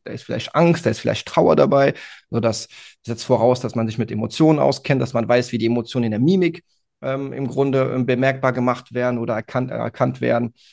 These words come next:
Und dann das anzusprechen, ist, glaub ich, ein wichtiger Punkt. Wenn es grad zeitlich nicht funktioniert, weil man gerade vielleicht zwischen zwei Terminen ist, ist das vielleicht als Führungskraft das wahrzunehmen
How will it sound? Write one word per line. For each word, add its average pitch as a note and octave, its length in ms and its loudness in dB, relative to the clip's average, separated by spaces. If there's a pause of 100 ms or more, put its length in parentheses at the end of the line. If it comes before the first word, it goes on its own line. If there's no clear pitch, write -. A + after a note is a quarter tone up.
(140)
Und A2+ 180 -2
dann E3 180 2
das E3+ 140 2
anzusprechen, - 1120 -8
ist, C3 180 -8
glaub C3 140 0
ich, C3 140 0
ein B2 100 2
wichtiger C3 320 0
Punkt. C3+ 300 0 (340)
Wenn B2+ 100 4
es C3 120 0
grad C3+ 200 2
zeitlich E3+ 380 0
nicht E3+ 120 -4
funktioniert, F3+ 500 4
weil A#2+ 120 2
man A#2+ 140 0
gerade A#2 200 0
vielleicht - 260 -6
zwischen - 200 -10
zwei B2 180 0
Terminen D3+ 400 4
ist, - 200 -10 (400)
ist - 160 -10
das B2 180 0
vielleicht C#3 360 2
als C3+ 140 -2
Führungskraft D3 420 -2
das B2+ 180 -4
wahrzunehmen D3 800 2